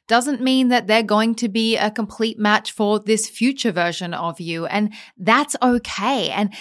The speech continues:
that doesn't mean that the friendship has to cut off and die and you need to just cancel this person. No, it just means that friendship is evolving, and maybe that person isn't, like, your bestie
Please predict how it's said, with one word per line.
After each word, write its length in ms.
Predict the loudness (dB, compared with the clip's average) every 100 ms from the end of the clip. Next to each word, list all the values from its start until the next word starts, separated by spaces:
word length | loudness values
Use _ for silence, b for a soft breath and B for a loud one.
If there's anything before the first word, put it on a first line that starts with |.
| B
that 120 | 0
doesn't 260 | 2 -2 0
mean 340 | 2 4 4
that 120 | 4 2
the 100 | -2
friendship 500 | 0 0 0 -4 -2
has 300 | -4 -6 -6
to 260 | -2 -2 B B -10
cut 260 | 0 4
off 240 | 6 4 2
and 180 | -4 0
die 440 | 2 4 4 2
and 200 | 2 2
you 120 | 2
need 160 | 0 -2
to 80 | -6
just 200 | -8 -6
cancel 440 | -2 -2 -2 -2
this 180 | -4 -4
person. 640 | 0 2 2 -2 -6 -8
No, 460 | -6 -2 2 2 0
it 320 | -2 -2 -4 B B 0
just 300 | 0 2 0
means 180 | 2
that 140 | 4 2 0
friendship 560 | 0 2 2 0 -2
is 180 | 0 0
evolving, 600 | 0 0 2 2 2 0
and 140 | 0 0
maybe 260 | 0 0 2
that 200 | 0 2
person 480 | 0 2 0 -2 -4 B -2
isn't, 300 | 0 0 0
like, 240 | -2 0
your 180 | 0 0
bestie 720 | 0 0 0 -2 -2 0 -2